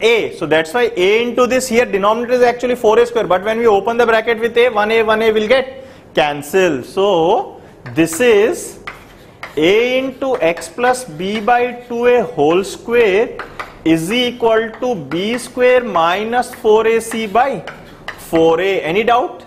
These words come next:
This four A C minus B square, when it will go in the right hand side with negative sign? Negative sign means B square minus four A C. So X plus B by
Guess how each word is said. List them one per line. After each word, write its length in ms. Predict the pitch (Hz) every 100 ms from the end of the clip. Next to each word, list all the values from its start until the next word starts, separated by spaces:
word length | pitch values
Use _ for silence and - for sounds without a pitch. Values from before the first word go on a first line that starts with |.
| 143
This 240 | 190 -
four 260 | - 185 208
A 80 | 226
C 140 | 247
minus 320 | 233 233 233
B 140 | 202 220
square, 240 | - 208
when 160 | 175 202
it 100 | 220
will 100 | 220
go 140 | 220
in 100 | 226
the 80 | 226
right 180 | 214 214
hand 140 | 233
side 160 | 247 233
with 120 | 226
negative 340 | 233 240 247
sign? 220 | 214 139 - - - 139
Negative 320 | 151 208 233
sign 200 | 240 240
means 140 | 254
B 220 | 165 202
square 260 | 208 240 226
minus 480 | 208 208 269 285 - - - -
four 320 | - 180 180
A 100 | 160
C. 220 | - 127
So 680 | 117 - 262 185 220 - - - - - - - - - - - - - - - - -
X 500 | 160 240 262 - -
plus 680 | - 220 214 226 - - 151 120
B 280 | 139 170 208
by 360 | 208 240 247